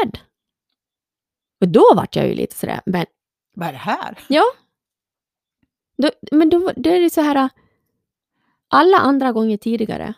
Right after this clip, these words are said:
Speaker 1: jag har ju hela tiden tänkt
Speaker 2: Mm.
Speaker 1: att det här hemska skulle kunna hända när jag kliver in i hissen. Så bara av att ta i handtaget till hissen.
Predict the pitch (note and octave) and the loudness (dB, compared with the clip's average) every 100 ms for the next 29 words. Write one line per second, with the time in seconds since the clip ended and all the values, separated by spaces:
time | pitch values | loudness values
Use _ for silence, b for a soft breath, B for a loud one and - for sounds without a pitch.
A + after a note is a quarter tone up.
0 | _ _ _ _ _ _ _ - C4 C#4+ | _ _ _ _ _ _ _ -2 0 2
1 | D4 C#4+ C#4+ C4+ - F#4+ - - - - | 0 -2 -2 -2 -4 -4 -4 -8 -18 -20
2 | _ _ _ G3 D#3 _ _ _ _ _ | _ _ _ -20 -20 _ _ _ _ _
3 | _ _ _ A3+ - A#3 A#3+ A3+ F3+ A3 | _ _ _ -4 0 0 2 2 2 -4
4 | - B3+ C4+ C#4+ - G#3+ F#3 _ - A3 | -2 4 4 2 0 -2 -2 _ -2 2
5 | A3+ G#3 - F#3+ F#3+ F3+ - G3+ G#3+ A3+ | 4 2 0 -2 -2 -4 -2 2 4 4
6 | G3 F3+ _ _ _ - F3+ A3 A#3 A3 | 2 -4 _ _ _ -6 0 2 4 2
7 | F3 E3 - E3 E3 F3 F3+ F3+ G#3 - | 0 -4 -6 -6 -6 -6 -6 -4 -4 -6
8 | - D#3 F#3+ b b b b b - G#3+ | -8 -6 -6 b b b b b -4 -2
9 | G3 A3+ A#3 C#4 C#4 G#3 G3+ F#3 F#3 F#3+ | 4 6 6 6 4 2 2 2 2 2
10 | G3 _ _ _ _ _ _ _ _ _ | 0 _ _ _ _ _ _ _ _ _
11 | _ _ _ _ _ _ _ _ - C4 | _ _ _ _ _ _ _ _ 0 2
12 | A#3+ A3+ A3 A3+ C4 C#4+ - - C#4 F#3 | 4 4 2 0 0 0 -2 0 0 0
13 | E3+ - F3 F3 - - - | -4 -8 -8 -8 -8 -14 -14